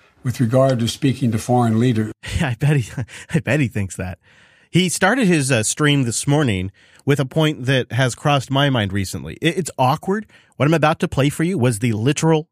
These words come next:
Speaker 2: start of his stream. It just starts, and he's already talking.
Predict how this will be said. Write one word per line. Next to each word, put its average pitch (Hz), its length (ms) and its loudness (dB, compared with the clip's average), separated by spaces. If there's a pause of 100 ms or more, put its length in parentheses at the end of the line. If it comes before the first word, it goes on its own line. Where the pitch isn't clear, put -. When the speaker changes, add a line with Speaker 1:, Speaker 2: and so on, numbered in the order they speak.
Speaker 2:
start - 540 0 (120)
of 127 200 2
his 123 160 0
stream. 110 300 -2
It 98 100 -4
just 151 440 0 (100)
starts, - 720 0
and 139 120 0
he's 123 100 0
already 135 300 2
talking. 95 420 -4